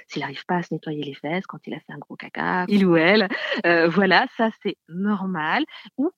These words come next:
le toucher médical nécessaire. Il faut bien apprendre aux enfants que le corps est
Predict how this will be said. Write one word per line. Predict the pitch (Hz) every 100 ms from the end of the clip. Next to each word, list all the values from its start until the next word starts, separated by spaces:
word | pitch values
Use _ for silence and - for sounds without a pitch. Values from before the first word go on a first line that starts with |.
| _
le | 214 233 349
toucher | - 277 -
médical | 262 196 180 - 208 220
nécessaire. | 175 165 143 - 139 180 -
Il | -
faut | 175
bien | 208 202
apprendre | 190 185 170
aux | 143 143
enfants | 175 - 214 277
que | -
le | 294 233
corps | 214 - 185 240 -
est | 185